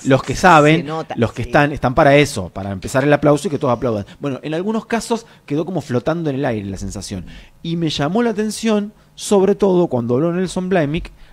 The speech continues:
Speaker 1: e hizo ese giro y puso énfasis en Néstor y Cristina. Dijo, eh, porque todo esto, la, el legado de Perón y Evita que vive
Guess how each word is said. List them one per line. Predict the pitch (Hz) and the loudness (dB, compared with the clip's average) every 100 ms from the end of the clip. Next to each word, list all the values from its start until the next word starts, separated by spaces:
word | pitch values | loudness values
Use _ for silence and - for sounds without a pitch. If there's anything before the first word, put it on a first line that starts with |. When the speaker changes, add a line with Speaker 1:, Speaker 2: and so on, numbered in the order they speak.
| - 151 | -4 0
Speaker 1:
e | 185 | 2
hizo | 214 - 147 147 | 0 0 -2 -2
ese | 151 - 143 | -6 -6 -10
giro | - 170 135 143 - | -8 -6 0 0 -2
y | - | -8
puso | - 208 - 160 190 | -4 -4 0 2 2
énfasis | 151 - 135 - 170 - _ _ _ _ _ _ _ - | 0 -4 -6 -6 -12 -14 _ _ _ _ _ _ _ 0
en | 175 190 202 _ _ _ _ _ - | 2 2 -2 _ _ _ _ _ -4
Néstor | 160 208 - 196 | 2 2 4 4
y | 151 | 4
Cristina. | 127 113 156 113 90 _ _ _ - | 0 -4 -4 -4 -6 _ _ _ -10
Dijo, | 143 - 113 - - _ _ - | -6 0 0 -2 -12 _ _ -2
eh, | 127 117 117 113 117 107 110 107 110 110 - - | 0 2 2 0 0 -2 -4 -6 -8 -10 -12 -4
porque | 151 139 147 | -2 -2 -2
todo | 202 196 202 | 2 2 2
esto, | 180 170 | 0 2
la, | 151 139 | 2 2
el | 139 | 0
legado | 151 190 175 | 2 4 4
de | 151 | 4
Perón | 139 175 180 | 2 2 0
y | 156 | -2
Evita | 170 190 160 147 | -2 -4 -4 -4
que | 156 160 | -2 0
vive | 220 240 185 165 | 0 2 2 0